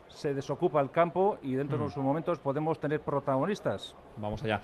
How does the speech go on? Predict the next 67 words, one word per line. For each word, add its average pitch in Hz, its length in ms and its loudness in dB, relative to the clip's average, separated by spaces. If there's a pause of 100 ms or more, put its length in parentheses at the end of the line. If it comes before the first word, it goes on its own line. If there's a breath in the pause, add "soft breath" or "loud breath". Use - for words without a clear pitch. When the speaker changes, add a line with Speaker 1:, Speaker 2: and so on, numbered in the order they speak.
(160 loud breath)
Speaker 2:
Bueno, 185 160 6
pues, 170 140 4
eh, 170 60 4
por 147 140 4
cierto, 202 240 6
que 127 140 4
lo 123 100 6
decíamos, 165 380 2
que 135 100 -4
la 123 120 6
Real 139 280 4
que 151 80 -2
ha 147 60 2
jugado 147 220 4
dos 151 120 2
partidos, 185 640 2
que - 100 -2
ha 123 40 4
repartido 131 580 2
minutos 139 560 0
Imanol, 143 380 2
porque 147 280 2
en 147 40 4
este 147 160 -2
caso 165 400 4
el 120 100 0
equipo 123 240 -2
churrine 151 400 2
ha 143 60 0
jugado 143 260 4
a - 20 4
la 143 100 2
mañana 135 320 0
frente 151 260 0
al 131 100 6
Eibar, 185 220 2
derrota 131 280 2
del 139 100 2
conjunto 143 320 0
guipuzcoano 147 540 2
por 113 140 0
un 123 100 0
gol 123 140 6
a 120 60 6
dos. 143 220 2
De 143 60 0
inicio 143 260 0
han 139 60 0
jugado 143 360 4
Arana, 135 320 4
Gabilondo, 135 440 4
Aritz, 139 320 2
Pacheco, 147 540 4 (220 loud breath)
Allen 113 280 -2
Muñoz, 131 320 2
Guevara, 147 500 6
eh, 120 140 -2
Turrientes 120 420 0
y 117 40 0
David 135 180 4
Silva. 180 460 4
En 113 100 -2
la 110 80 0
línea 127 180 0
más 135 160 -2
ofensiva, 120 480 0
Cho, 160 240 4